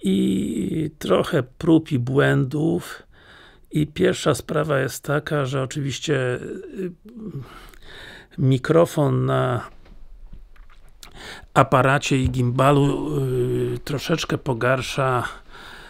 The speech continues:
yy, zakres ruchów tego gimbala.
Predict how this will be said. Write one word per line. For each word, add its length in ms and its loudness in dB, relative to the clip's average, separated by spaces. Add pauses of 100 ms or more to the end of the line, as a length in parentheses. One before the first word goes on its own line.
(180)
yy, 480 -2 (880)
zakres 560 2
ruchów 380 -2
tego 280 0
gimbala. 880 4